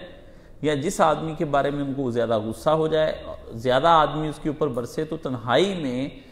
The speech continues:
उसके लिए बहुत कसरत से अच्छी अच्छी दुआएं करे। "या अल्लाह, मेरे भाई को माल अता फरमा, इज़्ज़त अता फरमा, शोहरत अता फरमा, अल्लाह उस भाई को मुश्किलात से दूर कर दे, या अल्लाह उस पे अपनी रहमत कर दे, अपना फजल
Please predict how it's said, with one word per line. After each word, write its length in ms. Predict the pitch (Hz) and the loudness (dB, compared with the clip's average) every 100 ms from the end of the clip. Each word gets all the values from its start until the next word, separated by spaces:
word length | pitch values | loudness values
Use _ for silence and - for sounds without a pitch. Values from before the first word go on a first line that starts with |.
| - - | -18 -6
उसके 340 | 170 - 175 | -6 -2 -2
लिए 160 | 160 165 131 | 2 0 4
बहुत 420 | 175 220 285 - 190 | 6 8 8 6 0
कसरत 320 | 196 226 233 | 2 4 4
से 280 | 226 139 - | 2 -4 -2
अच्छी 320 | 175 - 220 | -4 -2 -2
अच्छी 240 | 175 - | -4 -6
दुआएं 280 | 139 113 104 | -6 -6 -6
करे। 200 | - 85 - 120 | -8 -10 -8 0
"या 180 | 135 | 2
अल्लाह, 260 | 143 147 143 | 2 2 0
मेरे 180 | 143 139 | -2 -4
भाई 220 | 123 127 123 | -4 -6 -6
को 120 | 135 | -6
माल 320 | 120 120 127 | -2 -2 -2
अता 280 | 120 117 110 | -4 -4 -4
फरमा, 420 | - 113 107 107 107 107 - - | -4 -8 -8 -6 -6 -8 -10 -8
इज़्ज़त 320 | 139 151 151 | -4 -2 -4
अता 220 | 127 117 | -4 -4
फरमा, 520 | 110 - 113 113 110 104 | -6 -8 -10 -8 -8 -8
शोहरत 380 | - 170 170 - | -4 -2 -2 -6
अता 200 | - - | -10 -10
फरमा, 460 | - 113 101 101 98 - - - - - - | -10 -12 -10 -10 -10 -14 -20 -20 -20 -20 -8
अल्लाह 240 | 135 147 | 0 2
उस 140 | 147 - | 2 -2
भाई 240 | 131 127 127 | -4 -2 -2
को 140 | - 131 | -4 -4
मुश्किलात 500 | 131 - 127 127 135 | -4 -4 0 0 0
से 160 | 143 | -4
दूर 300 | 123 127 151 139 | -4 -4 -4 -2
कर 180 | 123 104 | -4 -2
दे, 160 | 113 110 | -4 -6
या 200 | 104 113 | -4 -2
अल्लाह 340 | 123 131 139 143 | -2 -2 -2 -2
उस 120 | 139 - | -4 -4
पे 60 | 135 | -4
अपनी 260 | 131 143 | -2 -2
रहमत 380 | 127 147 165 147 - | -2 -2 -2 -6 -4
कर 140 | 104 | -4
दे, 240 | 107 120 101 | -4 -6 -6
अपना 280 | 113 - 135 | -8 -6 -6
फजल 340 | 120 120 175 | -2 0 0